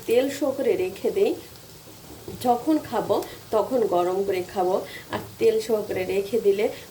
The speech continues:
কখনো এই তেলটাও নষ্ট হবে না, আর এই গোশগুলোও নষ্ট হবে না। আমি অনায়াসেই বারো পনেরো দিন এইভাবে গোশটা রেখে রেখে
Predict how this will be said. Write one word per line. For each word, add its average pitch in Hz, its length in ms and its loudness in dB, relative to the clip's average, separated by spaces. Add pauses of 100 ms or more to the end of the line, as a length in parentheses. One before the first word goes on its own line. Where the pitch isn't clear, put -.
(120)
কখনো 294 580 2 (160)
এই 240 80 2 (120)
তেলটাও 226 480 4
নষ্ট 247 340 -2
হবে 254 380 -2
না, 277 60 0 (360)
আর 214 140 4
এই 180 200 2
গোশগুলোও 190 600 2
নষ্ট - 240 -8 (120)
হবে 175 160 2
না। 196 120 2 (340)
আমি 240 200 4 (180)
অনায়াসেই 311 640 2 (540)
বারো 208 220 4 (100)
পনেরো 190 320 0 (100)
দিন 214 120 6 (380)
এইভাবে 240 380 4 (120)
গোশটা 196 300 -2
রেখে 185 360 -2
রেখে 196 300 0